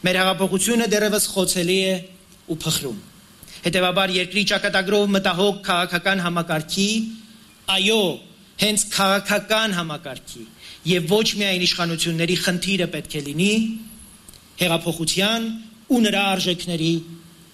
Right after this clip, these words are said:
պաշտպանությունը։ Հանուն Հանրապետության, Ժողովրդավարության պաշտպանների դաշինք կուսակցությունը գալիս է անշրջելի դարձնելու հեղափոխության ընթացքը։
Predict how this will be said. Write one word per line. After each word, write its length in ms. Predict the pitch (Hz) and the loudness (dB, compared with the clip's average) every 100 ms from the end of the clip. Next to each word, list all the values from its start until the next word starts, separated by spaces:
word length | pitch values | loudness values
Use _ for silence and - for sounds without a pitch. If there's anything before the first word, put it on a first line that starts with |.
| - | -6
պաշտպանությունը։ 800 | 151 147 - 143 131 - 113 104 - - - - - - - - - - - - | -2 -2 -4 -8 -6 -6 -6 -16 -20 -20 -20 -20 -20 -20 -20 -20 -20 -18 -14 -2
Հանուն 440 | 185 202 240 240 202 | 2 4 4 4 2
Հանրապետության, 840 | 214 220 208 196 185 175 131 - - - - | 2 0 -2 -4 -2 -2 -4 -8 -20 -20 -8
Ժողովրդավարության 920 | - 180 175 185 180 185 180 196 214 214 | 0 0 2 2 2 0 0 0 0 2
պաշտպանների 580 | 202 - 196 196 196 190 | 0 2 2 4 2 2
դաշինք 440 | 180 - 202 196 | 0 0 -2 -4
կուսակցությունը 680 | 190 165 160 165 165 220 214 202 - - - - - | -4 -2 -2 -2 0 0 0 -4 -8 -18 -20 -20 -16
գալիս 440 | 151 180 185 220 - | -2 0 2 2 2
է 140 | 220 208 208 202 - - | 2 2 2 -2 -16 -6
անշրջելի 600 | 214 226 220 196 202 202 202 | -2 0 0 0 0 0 0
դարձնելու 520 | 175 - 180 165 180 | 0 0 -2 0 2
հեղափոխության 640 | 165 160 160 156 160 160 151 | 2 0 -4 -6 -2 0 -2
ընթացքը։ 560 | 156 190 202 - 214 | 0 0 0 -2 -2